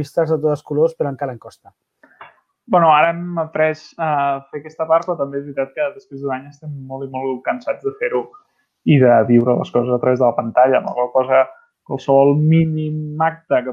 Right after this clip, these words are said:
Speaker 2: puguis fer presencial, ni que sigui això, una taula rodona, una xerrada o, o una exposició, s'agraeix.
Speaker 1: S'agraeix molt.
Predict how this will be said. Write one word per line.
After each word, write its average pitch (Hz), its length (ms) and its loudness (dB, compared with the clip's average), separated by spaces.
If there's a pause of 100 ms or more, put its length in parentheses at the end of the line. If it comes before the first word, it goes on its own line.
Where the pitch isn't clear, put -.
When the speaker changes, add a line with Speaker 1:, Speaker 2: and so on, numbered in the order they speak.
Speaker 2:
puguis 139 300 -6
fer 143 160 -2 (640)
presencial, 143 800 2
ni 127 140 -14
que - 80 -20
sigui 135 280 -12
això, 131 220 -8 (1160)
una - 160 -16
taula 123 200 -4
rodona, 135 420 0
una 123 200 -4
xerrada 131 580 0
o, 123 220 -10 (340)
o 147 80 -2
una 139 100 -2
exposició, 139 760 -2 (1040)
s'agraeix. - 560 -4 (460)
Speaker 1:
S'agraeix 131 420 -2
molt. 123 300 -8